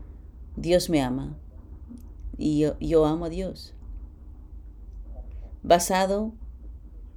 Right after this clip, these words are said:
en la relación, en la relación de corazón, ahí lo es todo, todo está ahí. Continuemos. Dios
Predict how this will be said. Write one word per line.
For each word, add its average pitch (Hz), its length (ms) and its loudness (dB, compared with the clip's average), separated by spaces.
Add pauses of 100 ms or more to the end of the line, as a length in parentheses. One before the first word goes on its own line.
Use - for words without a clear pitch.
(320)
en 196 320 4
la 202 80 12
relación, 202 600 8
en 185 120 2
la 185 80 10
relación 180 400 8
de 226 100 12
corazón, 208 680 8 (360)
ahí 170 220 2
lo 170 120 6
es 160 220 2 (260)
todo, 151 360 6 (220)
todo 185 300 4
está 139 260 -6
ahí. 127 200 -4 (580)
Continuemos. 160 680 2 (2000)
Dios 240 460 12